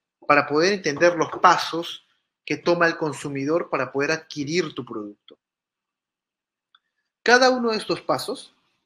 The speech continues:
tiene diferentes tácticas para trabajar dentro de. Por ejemplo, en el embudo más grande, uno,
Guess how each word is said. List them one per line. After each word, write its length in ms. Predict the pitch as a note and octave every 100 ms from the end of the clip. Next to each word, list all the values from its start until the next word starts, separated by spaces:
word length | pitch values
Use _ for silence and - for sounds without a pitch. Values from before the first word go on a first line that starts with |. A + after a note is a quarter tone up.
| _ _ _ _ _ _ _
tiene 280 | - G3 G3+
diferentes 800 | F#3 - D3 E3+ F3 F#3+ F#3+ - _
tácticas 480 | G3 G#3 - F3 D#3
para 240 | - B2+
trabajar 420 | A#2+ A#2 A2+ C#3 C#3
dentro 340 | C3+ B2 A2+
de. 160 | G2 _ _ _ _ _ _ _ _ _ _ _ _ _
Por 120 | - F#3
ejemplo, 380 | F#3+ D3+ A#2+ - _ _ _ _ _
en 120 | D#3
el 60 | D3
embudo 300 | E3 G#3 G#3
más 140 | G3+
grande, 340 | F#3 F#3+ E3+ D3
uno, 320 | F#3+ D#3 F#2+